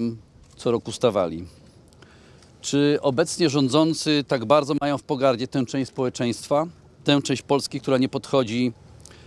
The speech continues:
w sposób bezkrytyczny i czołobitny do, do tych pomysłów?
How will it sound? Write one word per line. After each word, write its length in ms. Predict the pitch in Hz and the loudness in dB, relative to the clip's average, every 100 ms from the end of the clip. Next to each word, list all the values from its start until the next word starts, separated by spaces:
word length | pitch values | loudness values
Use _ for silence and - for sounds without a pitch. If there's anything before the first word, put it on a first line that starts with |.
| - - | -20 -16
w 60 | |
sposób 400 | - 151 143 131 | -6 -2 -2 -2
bezkrytyczny 760 | 104 160 - 139 143 - 135 135 | 0 0 0 -6 -6 -4 -2 -2
i 160 | 131 120 | -2 -2
czołobitny 540 | 151 131 107 127 123 | 0 0 -2 -6 -6
do, 320 | 113 120 120 | -2 -2 -2
do 100 | 123 | -4
tych 160 | 123 123 | -6 -4
pomysłów? 640 | 127 110 101 - 87 - | -2 -2 -2 -8 -14 -16